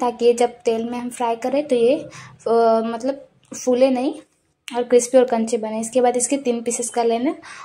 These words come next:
और इसके बाद इस तरह ट्रायंगल शेप में अपने को इसको कट कर लेना है। जिस तरह मैं कर रही हूँ उसी तरह आपको भी कर लेना है। इसी तरह सारे अपने को नाचोस बना लेने हैं। तो ये देख सकते हो गाइस,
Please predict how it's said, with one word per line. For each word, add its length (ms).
और 60
इसके 280
बाद 200
इस 160
तरह 200
ट्रायंगल 420
शेप 280
में 60
अपने 320
को 120
इसको 220
कट 200
कर 180
लेना 220
है। 60
जिस 180
तरह 160
मैं 240
कर 180
रही 80
हूँ 60
उसी 160
तरह 200
आपको 240
भी 80
कर 200
लेना 320
है। 240
इसी 160
तरह 200
सारे 300
अपने 180
को 120
नाचोस 440
बना 220
लेने 240
हैं। 280
तो 60
ये 60
देख 160
सकते 240
हो 60
गाइस, 360